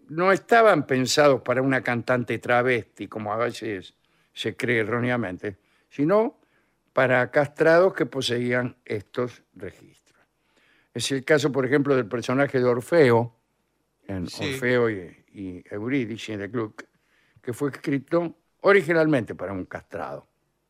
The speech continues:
Speaker 1: ¿no? Castrado contralto. Con Italia como principal escenario,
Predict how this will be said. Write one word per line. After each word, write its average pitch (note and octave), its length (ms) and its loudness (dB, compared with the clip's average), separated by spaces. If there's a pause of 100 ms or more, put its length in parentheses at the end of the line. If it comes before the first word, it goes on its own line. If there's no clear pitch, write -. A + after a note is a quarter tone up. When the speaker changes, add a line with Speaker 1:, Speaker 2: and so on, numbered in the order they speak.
(180)
Speaker 1:
¿no? C3 160 -12 (480)
Castrado A#2 480 -6
contralto. - 600 -12 (960)
Con D3 200 4
Italia F#3 680 6
como C3 320 0
principal B2+ 500 0
escenario, D3+ 960 2